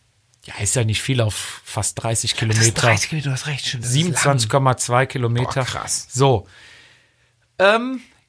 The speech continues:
Speaker 1: den Komm hat ein sogenannter Raphael Otto.
Speaker 2: Im Ernst?
Speaker 1: Ja.
Speaker 2: Okay.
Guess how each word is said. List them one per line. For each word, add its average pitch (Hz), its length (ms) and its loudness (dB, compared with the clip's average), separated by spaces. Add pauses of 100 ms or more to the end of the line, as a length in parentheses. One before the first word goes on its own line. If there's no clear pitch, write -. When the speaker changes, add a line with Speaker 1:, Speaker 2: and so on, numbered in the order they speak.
(120)
Speaker 1:
den 202 240 2
Komm 254 460 2 (640)
hat - 280 -2
ein 175 220 -2
sogenannter 160 1040 2 (520)
Raphael 156 440 0
Otto. 113 420 0 (540)
Speaker 2:
Im 107 100 -8
Ernst? 180 380 -8 (300)
Speaker 1:
Ja. 135 260 0 (160)
Speaker 2:
Okay. 127 400 -2